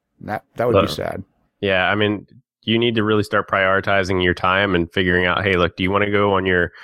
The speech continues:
Speaker 2: on your, what's it, thirty? Thirty
Speaker 1: Thirty,
Speaker 2: year anniversary?
Speaker 1: yeah,
Speaker 2: Yeah.
Speaker 1: yeah.
Speaker 2: Your thirty year anniversary to Isle-, Ireland, Ireland, Jesus.
Speaker 1: <laughs>
Speaker 2: Uh, Ireland, or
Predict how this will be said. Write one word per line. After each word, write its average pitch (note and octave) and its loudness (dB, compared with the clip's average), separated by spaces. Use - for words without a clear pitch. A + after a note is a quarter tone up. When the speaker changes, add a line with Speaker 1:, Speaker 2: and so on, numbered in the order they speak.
Speaker 2:
on F2 0
your, E2 0
what's - -8
it, - -10
thirty? A2+ -2
Thirty A#2 -2
Speaker 1:
Thirty, A2 0
Speaker 2:
year A#2 0
anniversary? A#2+ -2
Speaker 1:
yeah, G2 -2
Speaker 2:
Yeah. D#2+ 0
Speaker 1:
yeah. G#2 -16
Speaker 2:
Your G#2 2
thirty A#2+ 0
year A#2+ 2
anniversary G#2+ 0
to G2 0
Isle-, A#2+ 0
Ireland, G#2 -2
Ireland, D2 -10
Jesus. F2+ -4
Speaker 1:
<laughs> - -4
Speaker 2:
Uh, G2+ -2
Ireland, B2 0
or G2 -2